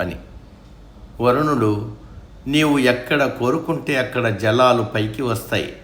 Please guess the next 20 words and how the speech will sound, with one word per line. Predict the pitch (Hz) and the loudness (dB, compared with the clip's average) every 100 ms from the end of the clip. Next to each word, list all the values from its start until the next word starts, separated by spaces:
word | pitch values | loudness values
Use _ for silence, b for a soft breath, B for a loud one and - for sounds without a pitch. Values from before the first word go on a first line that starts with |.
| - | -6
అంతేకాక | 113 117 139 120 104 107 120 | -4 -2 -2 -2 -2 -4 -2
నీ | 143 123 113 | -4 -2 -4
కంఠహారము | 98 113 120 123 104 107 127 139 123 | -2 -2 0 -2 2 4 4 0 -2
మంచి | 104 120 - - 123 | -2 -4 -6 -6 -6
పరిమళాలతో | - 107 101 117 127 127 127 139 139 156 | -4 -2 0 0 0 2 2 0 -4 -4
నిండి | 120 107 110 | -2 -2 -2
ఉంటుంది" | 127 113 110 104 98 | -2 -4 -6 -4 -6
అంటూ. | 85 - - - B B B B B B 117 | -8 -14 -18 -20 B B B B B B 0
నలుగురు | 113 127 127 117 | 2 2 0 0
దిక్పాలకులు | 101 101 - 131 120 117 113 113 | -2 -4 4 6 6 2 -2 0
ఒక్కొక్కరు | 117 107 107 139 127 - 110 123 | 0 -2 -2 -2 -2 0 2 2
రెండేసి | 123 104 123 123 123 123 113 | 0 0 0 0 0 0 -2
వరాలుగా | 104 104 127 123 120 | 0 4 2 2 0
ఎనిమిది | 110 104 107 127 127 120 | 0 0 0 -2 -2 -2
వరాలను | 110 101 113 131 123 117 | 0 2 4 4 2 -2
ప్రసాదించి | 101 98 - 117 127 147 - 220 - B B B B B | -2 -4 -2 -2 -2 -6 -10 -12 -14 B B B B B
వారి | 107 113 135 147 | 0 6 6 6
వారి | 139 123 117 | 4 4 4
లోకాలకు | 101 104 127 123 107 98 101 98 - - - - | 0 0 2 4 4 0 -2 -4 -6 -16 -20 -12
వెళ్ళిపోయారు. | 110 110 117 123 110 90 - | -4 0 0 0 -2 -2 -4